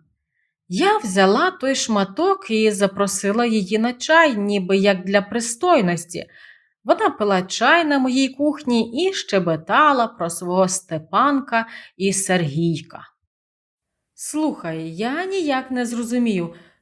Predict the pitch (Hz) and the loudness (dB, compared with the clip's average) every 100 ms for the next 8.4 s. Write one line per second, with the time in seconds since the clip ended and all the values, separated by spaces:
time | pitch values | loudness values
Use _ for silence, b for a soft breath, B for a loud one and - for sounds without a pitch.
0 | _ 220 294 415 - 226 190 185 202 196 | _ -4 -2 -4 -4 -4 -4 -4 -2 -2
1 | 190 - 226 - 185 170 165 - 175 180 | -4 -6 -8 -4 -4 -4 -8 -12 -12 -4
2 | 226 233 233 233 - 302 330 - 196 196 | -2 -2 -2 -4 -4 -2 -2 -2 -4 -4
3 | 196 240 - 262 180 180 180 180 190 226 | -4 -10 -8 -6 -6 -6 -4 -4 -4 -4
4 | 233 196 165 170 156 b b b b _ | -2 -2 -4 -8 -8 b b b b _
5 | - 196 196 214 214 233 196 220 339 370 | -12 -8 -4 -2 0 -2 0 0 -2 -4
6 | - _ _ _ _ _ 180 175 _ 202 | -10 _ _ _ _ _ -14 -14 _ -10
7 | 277 302 - 190 190 190 190 196 233 247 | -10 -10 -10 -8 -8 -8 -6 -6 -6 -6
8 | 208 214 302 | -4 -4 -6